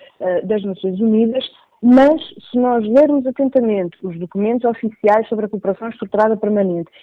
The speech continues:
e se ouvirmos atentamente declarações de, eh, governantes e de, eh, e de responsáveis de alguns dos países que estão na origem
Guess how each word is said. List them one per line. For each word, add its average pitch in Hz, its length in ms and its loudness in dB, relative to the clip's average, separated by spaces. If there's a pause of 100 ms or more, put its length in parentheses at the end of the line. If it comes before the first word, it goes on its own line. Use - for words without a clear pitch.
e 277 140 6
se - 80 4
ouvirmos 277 440 6
atentamente 220 720 4 (280)
declarações 208 880 4 (380)
de, 190 180 4 (240)
eh, 180 360 4
governantes 226 680 2
e 196 120 -4
de, 196 480 0
eh, 180 240 -2 (340)
e 185 100 -8
de 208 120 2
responsáveis 190 880 2
de 175 140 -2
alguns 214 320 2
dos 220 160 -4
países 196 360 -2
que - 100 -14
estão 208 280 2
na 196 160 0
origem 190 500 0